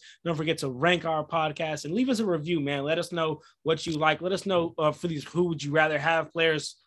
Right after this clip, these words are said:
Who would you rather have, man? And don't forget to follow us on our Instagram. It's gonna be right here and in the description down below. If you're listening on, on any podcast platform, it's at Clutch Talk Pod.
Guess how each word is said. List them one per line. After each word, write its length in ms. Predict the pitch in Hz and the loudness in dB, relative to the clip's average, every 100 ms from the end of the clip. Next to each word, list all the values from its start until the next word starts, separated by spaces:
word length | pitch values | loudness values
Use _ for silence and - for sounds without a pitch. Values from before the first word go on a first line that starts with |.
| _ | _
Who 80 | 202 | 2
would 160 | 214 180 | 4 4
you 160 | 226 202 | 4 6
rather 200 | 165 139 | 6 4
have, 260 | 135 131 | 0 -2
man? 280 | 131 139 139 | -2 -2 0
And 160 | 131 - _ _ | -4 -8 _ _
don't 120 | 175 | 2
forget 220 | 165 170 - | 4 2 2
to 40 | |
follow 200 | 170 170 | 4 6
us 100 | 170 | 4
on 60 | 165 | 0
our 80 | |
Instagram. 600 | 151 170 170 170 175 170 147 - _ | 0 0 -2 0 0 0 -4 -14 _
It's 180 | 131 - | -8 -4
gonna 140 | 170 151 | -4 -4
be 160 | 131 127 | -4 0
right 280 | 151 170 | 2 4
here 260 | 147 170 165 | 2 0 0
and 160 | 147 165 | -2 -2
in 120 | 165 | 0
the 60 | 151 | 0
description 480 | 143 - 160 170 156 | -2 -4 -6 -4 0
down 180 | 160 147 | 0 0
below. 320 | 143 151 156 | 0 0 0
If 140 | - | -2
you're 80 | 147 | -2
listening 380 | 175 180 190 180 | 0 0 0 2
on, 260 | 170 165 - _ _ | 2 2 -6 _ _
on 220 | 147 147 156 | 0 0 0
any 320 | 180 196 151 - | 2 2 -2 0
podcast 480 | 180 165 175 165 - | 2 4 2 0 2
platform, 500 | 165 156 - 165 143 | 0 0 -4 -4 -2
it's 180 | 131 - _ | -4 -10 _
at 280 | 156 160 160 - | 4 4 2 -4
Clutch 320 | 180 165 - | 0 0 -2
Talk 320 | - 143 - | -6 -6 -8
Pod. 440 | - 175 165 160 | 4 6 8 4